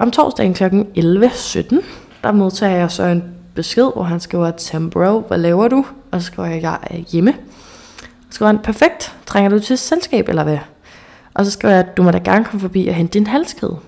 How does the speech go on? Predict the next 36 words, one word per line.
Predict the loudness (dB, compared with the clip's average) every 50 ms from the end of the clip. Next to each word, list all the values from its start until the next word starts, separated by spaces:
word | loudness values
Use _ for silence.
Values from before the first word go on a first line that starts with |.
| -20 _ _ _ _ _ _ -8
Og | -8 -6
så |
skriver | -4 -2 0 0
han, | 0 -2 -4 -8 -8 -6
"Hvad | -4 0
er |
din | 0 0 0
adresse?" | 0 0 2 4 4 4 2 0 0
Og | 0 -2
så | -2
skriver | 0 0 -2
jeg | -2
selvfølgelig | -2 -2 -2 0 0 0 0
lige | 0 0
min | 0 0 -2
adresse. | -6 -8 -10 -8 -8 -8 -8 -10 -12 -16 -20 _ -20 -20 -20 -20 -20 -20 -20 -20 -20 -20 -20 _ _
Og, | 4 4 6 6 6 6
øhm, | 6 6 4 4 4 2 0 -4 -8 -16 -20 -4 0
på | 0
de | 2 4 4 4
her, | 4 4 4 2 2 0 -4 -8 -12 -12 -10 -8
øh, | -8 -8 -8 -8 -4 0
meget, | 2 2 4 4 2 2 -2 -6 -14 -10
meget | -4 0 2 4 4 4 2
få | 0 -2
beskeder, | -2 -2 -4 -6 -6 -6 -4
fem | -2 -2 -2 -2
beskeder, | -2 -4 -4 -4 -6 -4 -4 -6 -6 -10 -18 -20 -20 -12 -6 -4
der | -4
tænker | -2 0 0 2 2 4
jeg | 2 2 2
sgu | 0 0 0
ikke | 0 0 -2
lige, | -4 -4 -2 -2 -2 -4
at, | -4 -6 -6 -4 -2 0
øh, | 0 0 0